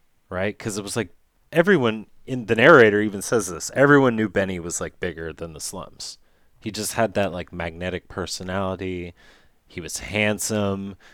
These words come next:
He was, like, good with people. And he was gonna just totally, like, take over the world, or at least get the hell out of Rio. And that didn't happen for him.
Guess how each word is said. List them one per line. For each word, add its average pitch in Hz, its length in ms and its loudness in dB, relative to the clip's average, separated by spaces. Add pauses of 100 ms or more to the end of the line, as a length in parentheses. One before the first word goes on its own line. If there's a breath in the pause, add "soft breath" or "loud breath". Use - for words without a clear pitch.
(120 soft breath)
He 107 160 -4
was, 90 240 -6
like, 78 260 -12
good 110 220 -2
with 90 260 -12
people. 107 720 -4 (280 loud breath)
And 90 120 -10
he 104 80 -4
was 104 160 -8
gonna 117 240 -6
just 95 200 -10
totally, 117 460 0
like, 90 240 -8
take 110 300 0
over 95 240 -2
the 90 100 -6
world, 85 340 -8
or 82 140 -10
at 82 80 -12
least 101 240 -10
get - 160 -10
the 78 80 -12
hell 90 300 -2
out 85 100 -4
of 71 160 -12
Rio. 71 440 -12 (580 soft breath)
And 98 720 -2 (300)
that 110 180 2
didn't 131 220 -4
happen 104 360 -4
for - 200 -18
him. - 260 -20